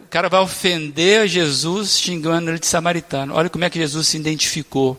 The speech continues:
com o pecador. Vamos chamar assim. Isso é fantástico demais. Era necessário passar por Samaria. E eu quero dizer que Jesus está passando aqui nesta noite com o mesmo convite.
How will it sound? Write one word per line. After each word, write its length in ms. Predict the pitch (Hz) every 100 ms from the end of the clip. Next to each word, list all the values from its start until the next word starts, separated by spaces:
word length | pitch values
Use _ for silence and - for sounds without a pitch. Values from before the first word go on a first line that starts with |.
| -
com 140 | - 127
o 40 |
pecador. 500 | - 127 117 110 107 - _ _ _ -
Vamos 140 | 127
chamar 320 | - 113 107
assim. 240 | 117 - - - _ _ _ _ _ _ _ _ - -
Isso 140 | - -
é 40 |
fantástico 580 | 123 143 - 127 113 -
demais. 720 | 117 117 110 - - - - - _ _ - - - -
Era 280 | 123 127 131
necessário 880 | 143 143 135 - - 135 147 147 143
passar 600 | - 135 - - 127 127
por 140 | -
Samaria. 680 | 135 - 127 120 107 107 104 _ _ - - - -
E 60 |
eu 80 | 123
quero 180 | - 135
dizer 300 | 135 139 143
que 100 | 143
Jesus 360 | 135 123 139
está 220 | 139 - 139
passando 640 | - 131 - - 143 143
aqui 280 | 139 - 139
nesta 380 | 139 139 - 135
noite 520 | 123 113 113 - - _ _ - _ _ _ _
com 200 | - 143
o 40 | 139
mesmo 580 | 139 165 247 214 202
convite. 840 | 170 175 151 110 104 - - -